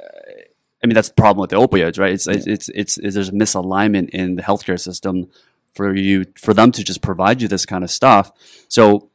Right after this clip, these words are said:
Speaker 1: when you're fourteen and you, you have this, so three weeks goes by, w-, what happened then?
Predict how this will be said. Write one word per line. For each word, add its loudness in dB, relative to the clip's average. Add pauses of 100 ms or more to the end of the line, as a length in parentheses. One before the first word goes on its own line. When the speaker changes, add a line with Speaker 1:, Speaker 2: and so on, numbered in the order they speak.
(140)
Speaker 1:
when 2
you're 8
fourteen 4
and 0
you, -8
you -8
have -4
this, -2
so -4
three 6
weeks 2
goes 4
by, 4
w-, -8
what 0
happened -6
then? -16